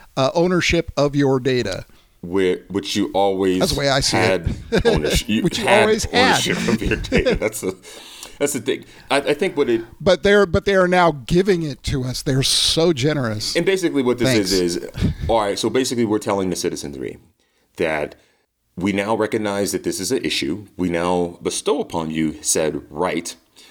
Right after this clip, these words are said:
Speaker 2: um, a fundamental right according to the E U reg-, according to the E U regulation I read, which <sighs> I don't like that terminology, but I digress. It, it, so now we're going to punish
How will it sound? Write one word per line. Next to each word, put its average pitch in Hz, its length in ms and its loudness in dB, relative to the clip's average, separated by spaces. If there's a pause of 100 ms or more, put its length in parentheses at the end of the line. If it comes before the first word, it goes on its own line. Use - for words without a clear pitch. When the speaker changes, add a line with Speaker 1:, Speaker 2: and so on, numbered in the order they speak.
(500)
Speaker 2:
um, 82 400 -2
a 82 80 0
fundamental 110 560 0
right 80 180 -4
according 78 320 -4
to 78 140 -2
the 71 120 -4
E 73 100 -6 (100)
U 71 140 -4
reg-, 71 440 -4
according 113 280 -2
to 113 80 -2
the 98 140 0
E 95 100 2
U 87 200 2
regulation 82 420 -2
I 71 60 -6
read, 76 300 -4 (500)
which - 260 -6 (140)
<sighs> - 200 -20
I - 960 -20
don't 76 180 -14
like 73 180 -8
that - 120 -8
terminology, 113 600 -6
but 87 260 -8 (960)
I 76 100 -2
digress. 78 480 -4 (680)
It, - 540 -4
it, 113 80 -4
so 131 120 0
now 117 680 2
we're 107 220 0
going 107 180 0
to 104 100 -4
punish - 640 -4